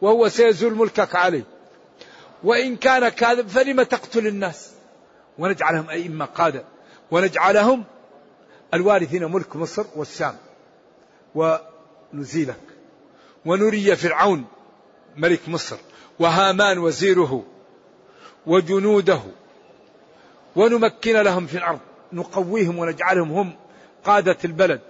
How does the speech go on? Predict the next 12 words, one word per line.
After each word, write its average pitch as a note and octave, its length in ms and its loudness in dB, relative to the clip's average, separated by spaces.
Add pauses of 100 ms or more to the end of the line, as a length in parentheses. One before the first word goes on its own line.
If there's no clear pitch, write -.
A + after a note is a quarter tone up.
(720)
مكن G#3+ 400 0
له G3+ 560 2
إذا F#3 220 0
قواه G3 460 0
وجعل F#3 520 0
السلطة G3 500 -2
بيده E3 560 -2 (1300)
من F3+ 120 0
التمكين، G3 600 -2
وهو F3 460 0 (420)
المكن F#3+ 380 -2
القوة. F3 540 0